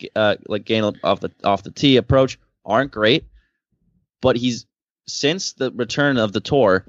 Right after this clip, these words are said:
he's actually been really good off the tee and really good approaching the green. It's just that at the Travelers and the R B C, he lost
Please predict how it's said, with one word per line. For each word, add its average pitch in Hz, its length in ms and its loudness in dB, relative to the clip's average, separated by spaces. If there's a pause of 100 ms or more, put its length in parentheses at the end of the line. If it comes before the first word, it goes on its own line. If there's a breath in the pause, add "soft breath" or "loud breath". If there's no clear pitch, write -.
he's - 360 -10
actually 107 340 -2
been 95 220 -6
really 107 220 0
good 113 160 4
off 107 200 2
the - 60 -20
tee 123 380 0
and 98 380 -4 (260)
really 101 300 2
good 101 160 2
approaching 104 380 0
the 92 60 -4
green. 98 360 0 (400 soft breath)
It's 113 180 2
just - 360 0
that 110 340 2 (380)
at 113 100 0
the 113 80 -4
Travelers 143 560 -2
and 113 100 -10
the 98 60 -4
R 113 140 -4
B 107 100 -8
C, 139 380 -2
he 113 200 -2
lost 110 400 2